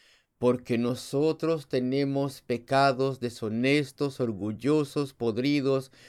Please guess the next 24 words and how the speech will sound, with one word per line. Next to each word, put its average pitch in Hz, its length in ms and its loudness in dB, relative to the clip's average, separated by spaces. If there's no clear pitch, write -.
malvados, 131 800 2
que 127 160 4
fluyen 180 440 6
de 175 100 0
nosotros 165 500 0
en 147 100 0
todo 139 220 -2
momento. 98 580 -4
Y 135 160 2
pecamos 156 840 2
porque 143 380 2
nosotros 160 460 0
tenemos 143 400 2
una 143 140 4
naturaleza 131 520 2
contaminada. 135 540 4
Eso 208 100 -2
es 311 80 2
lo 311 60 0
que 254 100 -2
somos. 208 460 0
Somos 220 300 4
pecadores. 202 760 4
<clears throat> - 640 -2